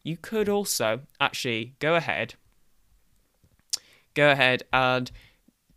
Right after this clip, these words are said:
uh, go to my P C part picker list, which I have made public, and there'll be a link down there if you wanna actually go and find it,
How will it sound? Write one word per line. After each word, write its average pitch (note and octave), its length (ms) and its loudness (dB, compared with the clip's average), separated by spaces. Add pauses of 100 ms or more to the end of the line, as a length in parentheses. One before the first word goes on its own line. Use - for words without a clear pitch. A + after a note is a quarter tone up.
(280)
uh, B2 360 2 (200)
go E3+ 180 4
to - 160 -4
my B2+ 200 2
P D#3+ 260 -8
C C#3 200 -4
part C#3+ 380 -2
picker A#2+ 480 -6
list, B2 640 -4 (1000)
which C3+ 260 -4
I C3 100 4
have A#2+ 480 0 (1300)
made C3 460 0
public, C3+ 580 -2
and B2+ 200 -2
there'll B2+ 100 2
be A#2+ 160 -2
a A#2+ 40 0
link C#3 340 -4
down A2 240 -4
there G#2+ 260 -6
if - 140 -14
you A2+ 80 -10
wanna A#2 200 -4
actually G#2 220 -10
go A2 120 -8
and D2+ 120 -12
find B2+ 300 -4
it, - 160 -4